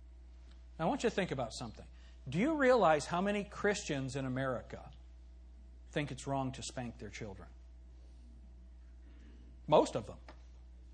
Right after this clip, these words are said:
You know what? They give them a timeout. Right? A timeout. I wish someone would give me, I could use a timeout right now. Please, let me have a timeout. You know,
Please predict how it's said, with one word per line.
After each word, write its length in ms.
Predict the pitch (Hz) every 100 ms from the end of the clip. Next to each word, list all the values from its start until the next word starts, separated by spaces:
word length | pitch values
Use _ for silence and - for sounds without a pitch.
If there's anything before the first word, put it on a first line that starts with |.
| - - - - -
You 80 | 180
know 40 |
what? 80 | 185
They 60 |
give 180 | 170 202
them 80 | 214
a 60 | 160
timeout. 640 | - 165 160 156 - - - - - - - - - - - - - -
Right? 280 | 127 139 220 - - - - - - - - - - - - - -
A 80 | 143
timeout. 500 | - 139 127 156 101 - - - - - - - - - - - -
I 160 | 233 320
wish 420 | 262 294 330 -
someone 260 | 285 233 156
would 120 | 131
give 180 | 139 139
me, 60 | 185
I 120 | 320
could 180 | 330 226
use 280 | 254 330
a 60 | 370
timeout 520 | - 175 147 127 123
right 240 | 127 107 113
now. 280 | 107 90 - - - - -
Please, 580 | - 311 339 370 294 170
let 100 | 311
me 100 | 311
have 160 | 294
a 60 | 294
timeout. 920 | - 233 262 294 339 370 - - - - - - - - - - - - -
You 80 | 175
know, 180 | 165